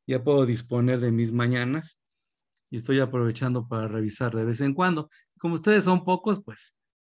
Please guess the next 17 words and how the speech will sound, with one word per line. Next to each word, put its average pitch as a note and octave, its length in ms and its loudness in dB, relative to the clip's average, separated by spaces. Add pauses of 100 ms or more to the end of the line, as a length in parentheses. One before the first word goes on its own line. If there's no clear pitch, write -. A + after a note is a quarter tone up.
(640)
a B2+ 60 -4
ustedes C3 340 2
sí C3 140 0
los A#2+ 180 -2
puedo B2+ 220 0
revisar A#2 340 -2
entre G#2+ 220 -6
semana. G2+ 440 -4 (600)
Bueno, D3 600 2 (1400)
ok. G3+ 280 0 (1500)
Hoy F3+ 200 0
vamos F#3 420 0
a B2+ 100 -2
ver, D#3+ 340 0 (360)
estuve A#3+ 320 -4
buscando F3+ 580 -2
videos A#2+ 760 -8